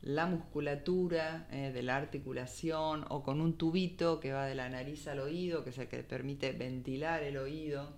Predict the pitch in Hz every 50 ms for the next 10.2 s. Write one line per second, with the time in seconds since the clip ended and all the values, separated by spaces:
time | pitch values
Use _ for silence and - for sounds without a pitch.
0 | - 139 127 127 139 160 214 247 - - - - - - - - - - - -
1 | 156 160 175 185 180 - - - - 127 127 123 123 123 123 123 113 - - -
2 | - 139 139 139 147 143 - 156 - - 139 139 139 - 151 143 139 127 127 120
3 | 123 - 147 143 139 131 127 127 127 127 - - - 139 131 127 123 - 143 120
4 | - - 123 123 123 117 110 101 95 - - - - - - - 135 147 139 143
5 | - 165 165 175 180 175 170 165 143 131 139 135 131 151 165 156 147 147 147 147
6 | 147 - 156 143 139 131 131 - 147 139 139 143 143 147 160 175 170 143 127 131
7 | 123 - - - 139 139 139 135 135 131 139 151 156 160 135 120 117 117 139 143
8 | 143 127 120 113 - - - 113 117 117 113 110 113 - 120 123 123 127 - -
9 | - 123 117 113 113 107 110 123 135 135 - - 131 107 104 - - - 110 92
10 | - - - -